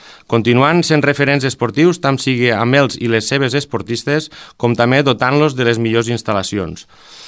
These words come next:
Apostant per la cultura, des de la més popular fins a la més contemporània, impulsant activitats periòdicament en tots els seus àmbits per seguir sent referent cultural al territori, posant de relleu els nostres atractius per incrementar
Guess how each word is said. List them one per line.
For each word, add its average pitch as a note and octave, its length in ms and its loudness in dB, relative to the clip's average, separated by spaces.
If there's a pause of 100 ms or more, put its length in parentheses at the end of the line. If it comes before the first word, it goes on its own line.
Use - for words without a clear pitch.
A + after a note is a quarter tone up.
(220)
Apostant B2 480 0
per D3 80 2
la C#3+ 80 2
cultura, A2+ 480 2
des G#2+ 240 -4
de A2+ 80 0
la A2+ 80 0
més B2 380 -2 (100)
popular A#2 560 0
fins C3+ 320 0
a A#2+ 80 2
la B2 80 0
més B2+ 160 -2
contemporània, A2 800 0 (100)
impulsant A#2 640 0
activitats A#2+ 560 -2
periòdicament C3+ 720 0
en A2+ 160 -4
tots C3+ 160 -2
els A#2+ 160 -2
seus A2 160 -2
àmbits C3+ 400 -2
per A2+ 160 -4
seguir A#2+ 240 -4
sent B2+ 240 -2 (160)
referent A#2 400 -2
cultural A2 460 0
al A2 100 -2
territori, F2+ 460 -6 (440)
posant C3 380 2
de C3+ 80 2
relleu D3+ 400 2
els C3+ 80 0
nostres B2+ 400 -2
atractius B2+ 640 0
per B2 240 -2
incrementar A#2 640 0